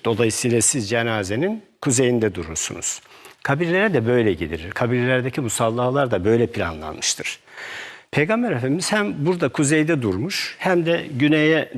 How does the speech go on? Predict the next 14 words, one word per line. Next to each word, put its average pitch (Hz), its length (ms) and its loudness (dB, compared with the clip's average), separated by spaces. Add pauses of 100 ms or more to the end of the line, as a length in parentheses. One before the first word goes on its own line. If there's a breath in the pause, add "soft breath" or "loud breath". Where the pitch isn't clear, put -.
dönmüş. 110 400 0
Yani 110 420 2 (440 loud breath)
bir 175 80 4
nevi 107 400 2 (100)
biz 135 520 -2 (160)
cesedi 135 420 0
hafif 135 380 -4
sağa 131 460 0
doğru 107 380 2
döndürerek 110 600 2
kıbleye 113 460 -2
doğru 98 360 0 (800)
yerleştirdiğimiz 104 880 0
için 135 380 -2